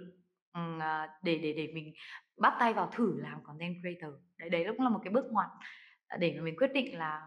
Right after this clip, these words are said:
ờ, mình sẽ làm cái công việc mà mình <laughs> đã mơ ước bấy lâu nay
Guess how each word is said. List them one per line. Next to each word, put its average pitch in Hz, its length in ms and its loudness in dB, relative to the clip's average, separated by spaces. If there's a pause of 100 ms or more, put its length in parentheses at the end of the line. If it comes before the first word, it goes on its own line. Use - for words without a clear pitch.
(120)
ờ, 180 160 2 (320)
mình 180 200 -2
sẽ 185 100 -2
làm 233 180 8
cái 185 120 2
công 233 160 6
việc 214 140 6
mà 170 60 0
mình 175 200 0
<laughs> 190 80 4
đã 262 260 6 (220)
mơ 269 280 10
ước 349 300 6
bấy 226 160 8
lâu 269 160 8
nay 262 340 6